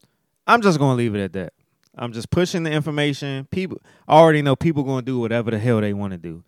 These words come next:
So I'm not gonna get into this o-, overly, um, judgmental or analysis of a conversation with this covid vaccine. It is what it is.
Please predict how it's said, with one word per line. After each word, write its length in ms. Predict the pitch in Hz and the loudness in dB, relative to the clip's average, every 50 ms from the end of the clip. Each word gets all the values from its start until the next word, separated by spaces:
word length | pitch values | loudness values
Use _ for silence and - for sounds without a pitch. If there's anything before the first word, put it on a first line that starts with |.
| _ _ _ | _ _ _
So 160 | _ - - 127 | _ -10 -8 -6
I'm 120 | 120 123 | -6 -2
not 180 | 131 127 123 113 | -4 -4 -2 -4
gonna 140 | 123 120 | -6 -6
get 120 | 117 127 123 | -4 -6 -6
into 240 | 123 110 - - 131 | -8 -8 -8 -10 -8
this 340 | 117 120 117 113 - - - _ _ _ _ _ _ _ _ _ _ _ _ _ _ | -6 -6 -6 -6 -8 -12 -18 _ _ _ _ _ _ _ _ _ _ _ _ _ _
o-, 380 | 143 143 139 135 131 139 - - _ _ | 6 6 8 6 4 2 0 -6 _ _
overly, 760 | 147 143 151 156 143 143 156 143 143 143 139 135 127 123 113 - _ _ _ _ _ _ _ _ _ _ _ _ | 6 8 8 8 8 6 4 6 6 4 4 4 2 0 -6 -10 _ _ _ _ _ _ _ _ _ _ _ _
um, 720 | 131 127 127 123 120 120 117 113 110 104 101 92 90 90 - _ _ _ _ _ _ _ _ _ _ _ _ _ _ _ _ - _ _ 113 | -2 0 0 0 0 0 -2 -2 -4 -6 -10 -12 -16 -20 -20 _ _ _ _ _ _ _ _ _ _ _ _ _ _ _ _ -20 _ _ -4
judgmental 920 | 113 143 147 143 131 104 120 123 131 135 135 - - 147 143 135 135 131 | 0 2 4 4 2 0 -2 -2 -2 -2 -2 0 2 4 4 6 6 4
or 500 | 123 117 113 110 107 110 107 104 101 95 - _ _ _ _ _ _ _ _ | 2 0 0 0 0 -2 -2 -4 -6 -10 -14 _ _ _ _ _ _ _ _
analysis 1120 | 135 127 131 127 127 135 143 143 139 139 127 - - - 147 139 131 123 123 113 - - - _ | -4 -4 -2 0 2 4 4 4 4 2 -2 -2 -2 -2 0 0 0 0 -2 -6 -10 -14 -10 _
of 160 | - 127 117 | -6 -4 -4
a 60 | 123 | -6
conversation 840 | 120 - 143 156 143 135 120 117 - - 156 151 135 - - 120 117 | -4 -2 0 2 2 2 0 -2 -2 0 0 0 0 0 -2 -4 0
with 200 | 110 113 113 - | 0 0 0 0
this 320 | - 123 117 110 101 - - | -2 -4 -4 -4 -4 -8 -12
covid 420 | - - 131 131 123 110 113 101 | -4 0 2 2 2 2 0 0
vaccine. 720 | 95 107 98 90 - - - 98 87 82 80 80 85 110 - | 0 -2 -4 -4 -8 -12 -14 -14 -14 -16 -18 -20 -20 -20 -10
It 160 | - 123 117 | -8 -6 -4
is 200 | 123 120 113 110 | -4 -4 -4 -6
what 200 | 113 113 110 104 | -6 -6 -6 -6
it 100 | 101 95 | -6 -6
is. 420 | 98 92 87 80 - - - - | -8 -10 -12 -14 -16 -20 -20 -20